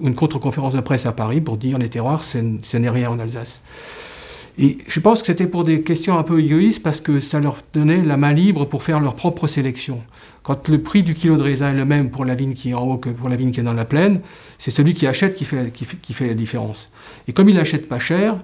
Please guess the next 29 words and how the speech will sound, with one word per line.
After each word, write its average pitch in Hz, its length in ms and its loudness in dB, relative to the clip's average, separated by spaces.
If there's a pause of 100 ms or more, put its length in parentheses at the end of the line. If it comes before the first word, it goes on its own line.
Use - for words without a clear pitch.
(320)
ça - 140 -8
lui 135 100 0
permet 135 240 0
de 180 60 -2
créer 151 180 -2
des 127 100 0
super 127 340 0
cuvées 175 300 2
qui - 140 -8
va, 113 300 -4
où 131 100 -4
il 123 100 -2
a 120 80 -4
une, 120 160 -6
une 113 280 -6
marge 127 320 -2
de 131 80 -4
valori-, 123 500 -2
de 127 80 -4
valorisation 120 1040 0
très 165 160 2
grande. 127 240 -2 (560)
Et 127 100 0
moi, 151 140 6
je 180 80 2
soupçonne 165 360 2
le 147 60 4
négoce 156 380 2
d'avoir 131 360 -2